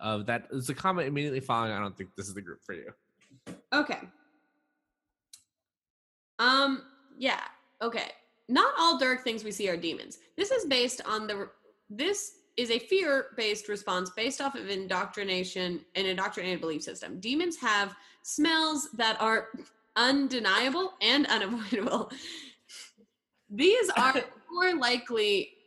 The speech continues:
Speaker 2: uh, manifestation of this person's inner shadows, also called inner demons, yes, but not the ones that the Bible preaches against. These ones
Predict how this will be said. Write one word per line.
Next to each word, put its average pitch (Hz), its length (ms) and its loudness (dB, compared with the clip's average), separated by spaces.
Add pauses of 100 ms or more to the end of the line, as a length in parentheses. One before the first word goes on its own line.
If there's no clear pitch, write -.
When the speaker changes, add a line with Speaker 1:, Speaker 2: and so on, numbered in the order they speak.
(240)
Speaker 2:
uh, 185 460 4 (280)
manifestation 226 680 0
of 190 140 -4
this 247 180 -2
person's 370 380 -2
inner 190 200 0
shadows, - 460 -8
also - 180 0
called 214 260 -2
inner 208 200 2
demons, 160 540 -4
yes, 151 340 -2 (100)
but 202 440 2
not 240 280 2
the 392 100 -2
ones 247 240 0
that 220 120 -2
the 220 80 -2
Bible 165 320 -2
preaches - 400 -10
against. - 360 -10 (340)
These 381 160 6
ones 480 380 -2